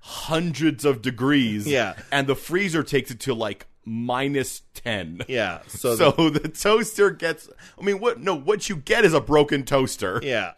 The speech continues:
Speaker 1: Let's be clear.
Speaker 2: Yeah, probably some snapping metal.
Speaker 1: Yeah, <laughs> what, what, what you get is a problem.
Speaker 2: Yeah. Uh, okay, Kevin, so we're near the end of our episode here.
Speaker 1: Yeah.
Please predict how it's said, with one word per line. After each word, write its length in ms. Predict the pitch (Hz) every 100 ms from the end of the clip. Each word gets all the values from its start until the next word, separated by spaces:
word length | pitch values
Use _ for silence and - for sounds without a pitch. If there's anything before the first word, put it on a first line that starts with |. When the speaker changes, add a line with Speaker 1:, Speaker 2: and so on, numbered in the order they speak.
| -
Speaker 1:
Let's 200 | 175 -
be 100 | 135
clear. 560 | - 139 131 98 107 127 113 _
Speaker 2:
Yeah, 280 | 113 101 92
probably 540 | - 127 123 117 113
some 200 | 104 113
snapping 600 | 101 - 107 101 104 98 95
metal. 380 | 92 90 87 - - -
Speaker 1:
Yeah, 160 | - 123
<laughs> 20 |
what, 300 | 147 165 -
what, 300 | 180 - -
what 220 | 202 -
you 140 | 175 170
get 360 | - 208 175
is 140 | 147 120
a 80 | 117
problem. 680 | 143 143 131 107 95 87
Speaker 2:
Yeah. 300 | 127 107 85 76 - _ _ _ _ -
Uh, 220 | 131 127 165
okay, 240 | 160 135
Kevin, 220 | 110 101
so 100 | - 123
we're 420 | 143 170 165 - - _ _ _ _ _ _
near 280 | 120 123 123
the 140 | 117 104
end 180 | 104
of 120 | 101 95
our 120 | 92
episode 420 | 92 107 - 87
here. 260 | 87 90 113
Speaker 1:
Yeah. 200 | 110